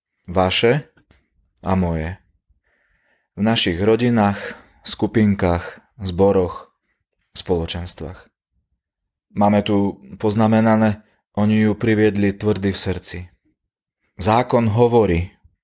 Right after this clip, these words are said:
povedali tí, ktorí priviedli tú ženu pristihnutú pri cudzoložstve.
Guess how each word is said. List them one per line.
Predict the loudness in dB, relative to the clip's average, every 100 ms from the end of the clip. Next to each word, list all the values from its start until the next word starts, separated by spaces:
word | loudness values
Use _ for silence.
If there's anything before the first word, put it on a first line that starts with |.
| _ _
povedali | -2 0 2 2 0
tí, | 0
ktorí | -2 0 0
priviedli | 0 -2 0 2 2 -2
tú | -2 -8 -8 _ _ _
ženu | -2 2 4 2
pristihnutú | 0 -4 -2 -2 -4 -6 -8
pri | -8
cudzoložstve. | -6 -4 -2 -2 -4 -8 -10 -18